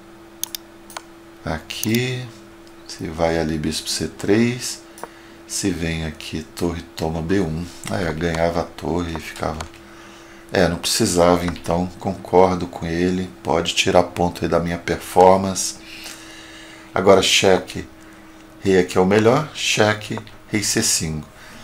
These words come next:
Olha aí, provando que a casa C sete é excelente pro rei no final. Essa partida foi muito didática. Cavalo D dois, erro grosseiro.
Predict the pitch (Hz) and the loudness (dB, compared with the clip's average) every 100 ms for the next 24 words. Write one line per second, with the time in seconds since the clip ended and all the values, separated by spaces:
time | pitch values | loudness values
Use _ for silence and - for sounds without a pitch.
0 | - - 95 87 - - 107 87 95 120 | -6 2 4 4 4 6 6 6 2 2
1 | 131 - 127 113 - 98 95 - 98 - | 0 0 0 2 4 4 4 0 0 2
2 | 95 98 - 95 95 113 - - 110 95 | 4 2 4 8 8 8 6 4 4 2
3 | 92 - - 90 92 92 95 101 - - | -2 -4 -2 2 4 2 2 -6 -6 -2
4 | 107 76 73 - - 95 - 113 120 - | 2 2 2 -2 -2 0 2 2 2 -4
5 | - - - - - - - 113 104 104 | -14 -18 -18 -16 -18 -8 0 2 2 -2
6 | 117 107 90 85 80 - - 76 - - | -2 0 2 2 0 -2 -6 -10 -14 -20
7 | - - - - - - - - - - | -20 -20 -20 -20 -20 -20 -18 -18 -18 -20
8 | - - - - - - - - 127 107 | -20 -20 -20 -20 -20 -20 -2 2 4 4
9 | 101 98 101 101 98 110 120 - 147 151 | 2 4 4 4 4 6 6 6 4 4